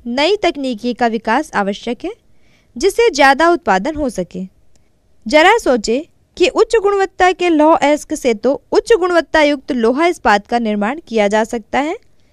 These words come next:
लेकिन कम गुणवत्ता वाले लौह अयस्क से उच्च गुणवत्ता के लौह इस्पात का उत्पादन किस प्रकार संभव होगा?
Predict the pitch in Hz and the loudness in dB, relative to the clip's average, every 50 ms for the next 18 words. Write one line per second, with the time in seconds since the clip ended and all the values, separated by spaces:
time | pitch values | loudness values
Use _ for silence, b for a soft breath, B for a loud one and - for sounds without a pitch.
0 | _ _ _ _ - 277 349 381 440 466 403 - - 392 415 480 466 440 466 453 | _ _ _ _ -4 -2 -2 0 0 0 -2 0 2 2 2 4 4 2 2 4
1 | 440 427 427 - 415 415 415 415 415 403 415 415 392 339 277 262 285 311 320 - | 2 0 0 2 2 4 4 4 2 2 0 0 -2 0 2 4 4 4 4 2
2 | 277 311 311 302 - - 311 302 - 320 311 - - _ - - _ _ _ _ | 2 0 0 -2 -4 -8 -10 -8 -4 -2 -4 -4 -4 _ -18 -20 _ _ _ _
3 | - - 392 - - 440 359 381 359 349 339 - _ - 320 330 330 - 330 302 | -2 -2 -2 0 0 0 0 0 0 0 0 -2 _ 0 -2 0 0 -2 -4 -2
4 | 254 233 240 269 302 311 - - - 254 240 240 233 _ - 247 240 233 220 - | 0 2 4 4 4 4 0 0 0 0 0 0 -2 _ -2 -2 -2 -2 0 0
5 | 214 196 196 254 320 339 - - 320 339 - - 233 214 - 190 233 294 - - | 0 0 0 -2 -8 -8 -6 -6 -6 -6 -4 -4 -4 -2 0 -2 -2 -2 -2 -4
6 | 214 220 202 220 277 311 311 247 190 170 165 156 175 | -4 -4 -2 -2 -2 -2 0 -2 -2 -2 -4 -8 -10